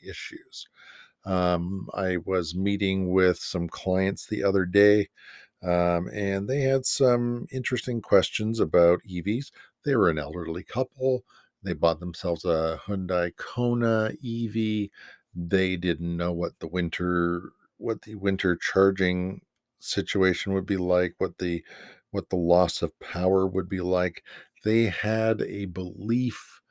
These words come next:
that they would only have twenty percent of their power for the winter and that it would be a really arduous thing, but they were gonna do it any-, anyways, 'cause they thought it was the right thing to do.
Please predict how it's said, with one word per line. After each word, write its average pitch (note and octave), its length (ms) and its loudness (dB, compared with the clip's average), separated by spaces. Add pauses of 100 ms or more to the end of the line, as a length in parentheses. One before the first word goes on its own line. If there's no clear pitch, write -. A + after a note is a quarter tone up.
(440)
that F#2 440 0
they G2+ 120 2
would G#2+ 140 2
only A#2 240 2
have A#2 160 -2
twenty C#3+ 460 -2
percent D3+ 520 -2
of E2+ 160 0
their E2+ 120 0
power D#2+ 520 -4 (160)
for - 180 -14
the F2+ 100 -6
winter E2+ 380 -6
and D#2 140 -8
that E2+ 100 -6
it F#2 80 -6
would F2+ 100 -8
be F#2 140 -6
a F2 60 -2
really F#2 480 -2
arduous F#2 560 -2
thing, G2+ 320 0
but F2 160 -4
they E2+ 60 -6
were E2 120 -6
gonna E2+ 220 -4
do F2+ 220 -4
it F2 100 -4
any-, - 320 -20 (540)
anyways, G2+ 400 6
'cause F2 140 -6
they F2 100 4
thought F2+ 240 6
it F#2+ 80 0
was F2+ 140 -4
the F#2 80 -6
right F2+ 240 -2
thing F#2 200 -6
to D#2+ 80 -6
do. A2 520 6